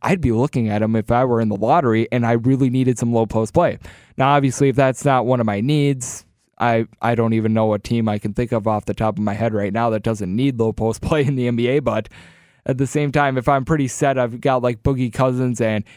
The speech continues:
Anthony Davis, like the Pelicans. Obviously, you're probably not gonna pick Jordan Bell, but, I mean, if you're a team that you have a need there, he was, he'd be someone that I would definitely look at.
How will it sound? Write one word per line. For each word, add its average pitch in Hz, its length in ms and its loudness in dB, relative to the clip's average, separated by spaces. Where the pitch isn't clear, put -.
Anthony 143 380 2
Davis, 131 360 0
like 123 120 -2
the 104 80 -8
Pelicans. 131 460 0
Obviously, 120 380 0
you're 113 80 0
probably 110 400 -2
not 104 180 -4
gonna 98 140 -10
pick 113 180 -4
Jordan 101 280 -4
Bell, 120 280 2
but, 113 280 -2
I 131 60 2
mean, 127 160 4
if 127 140 0
you're 135 140 4
a 127 40 0
team 147 240 0
that 123 140 0
you 123 100 2
have 131 140 2
a 113 40 0
need 131 300 0
there, 107 260 0
he 196 120 4
was, 190 320 -2
he'd 180 240 0
be 127 100 0
someone 117 300 0
that 120 120 4
I 123 60 4
would 135 220 2
definitely 135 340 -2
look 156 260 0
at. 104 220 -2